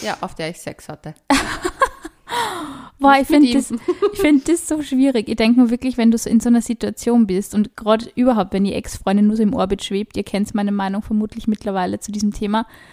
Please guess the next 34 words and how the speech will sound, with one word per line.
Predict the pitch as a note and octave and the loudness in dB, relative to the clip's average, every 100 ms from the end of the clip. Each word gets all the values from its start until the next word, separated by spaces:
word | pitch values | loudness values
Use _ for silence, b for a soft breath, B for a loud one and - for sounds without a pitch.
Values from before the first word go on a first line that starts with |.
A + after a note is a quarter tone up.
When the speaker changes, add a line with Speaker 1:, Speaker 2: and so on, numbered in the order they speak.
| B B | B B
Speaker 2:
finde | - B3 B3+ | 4 4 4
ich | |
extrem | A3+ - - C#4 D4+ | -2 -8 -8 -2 0
problematisch, | D4 F#3+ F3 E3 E3 - F#3 G3 - G#3+ | 0 0 -4 -4 -8 -6 -4 -4 -6 -6
wenn | G3+ | -2
man | G#3 | 0
nur, | G#3 G3+ G3 F#3+ | 0 0 -2 -4
ähm, | G3+ F#3 F#3 F#3+ - _ - | -4 -2 -2 -4 -8 _ -6
grad | G#3 G3+ | -4 -4
so | G3 | -4
diese | G3+ G#3 | -6 -4
Gefühls-, | G#3 - A#3 A#3+ A#3+ - - b b b b b | -6 -4 0 2 0 -6 -12 b b b b b
in, | G#3+ G#3+ G#3 | 2 4 2
äh, | - G3+ F#3+ | -2 -2 -2
also | G3 - | -4 -8
Ge-, | - - | -12 -10
Gefühle | G#3+ G#3+ B3+ B3+ | -8 -2 0 2
austauscht | F#3 G#3+ A3 - G#3+ G#3 G#3+ A3 - | 2 2 -2 -4 0 2 2 2 0
und | G#3+ G#3 | -2 0
dieses | G#3 G#3 | -2 -2
in | G#3 G#3+ | 0 0
Erinnerung | G#3+ A3+ A#3+ G#3+ G3+ | 2 4 4 2 -2
schwelgen. | G#3 F#3 F3+ G3+ A3 b b b b b _ _ | -4 -4 -2 -2 -2 b b b b b _ _
Speaker 1:
Auch | - G#3+ | -8 -2
wenn | A3+ | 0
man | B3 A#3 | 2 4
das | A3 | 6
Speaker 2:
Mega | A3 A#3 | 6 6
Speaker 1:
zulässt. | B3+ D#4 E3+ D3 | 4 4 2 -2
Speaker 2:
problematisch, | F3 F#3 F#3+ - - - | -2 0 0 -2 -6 -4
ja. | G3+ F#3+ | 0 0
Speaker 1:
Du, | F#3+ | 0
ganz | D4+ F4+ | -2 -4
ehrlich, | - F3+ D#3 - | -6 -8 -8 -14